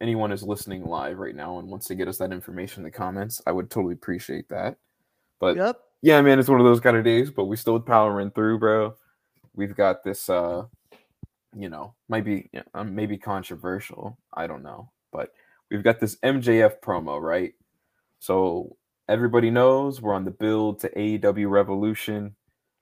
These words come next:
Speaker 1: I was looking for a good segue, man, but I just couldn't find it, guys. So we're just hard jumping into it. But
Speaker 2: <laughs>
Speaker 1: we all know, hey, man, it is what it is.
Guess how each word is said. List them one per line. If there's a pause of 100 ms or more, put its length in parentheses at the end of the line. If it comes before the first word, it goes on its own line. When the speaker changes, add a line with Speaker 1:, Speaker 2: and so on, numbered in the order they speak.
(260)
Speaker 1:
I
was
looking
for
a
good
segue,
man,
but
I
just
couldn't
find
it,
guys.
So
we're
just
hard
jumping
into
it. (400)
But (220)
Speaker 2:
<laughs>
Speaker 1:
we
all
know, (140)
hey,
man,
it
is
what
it
is.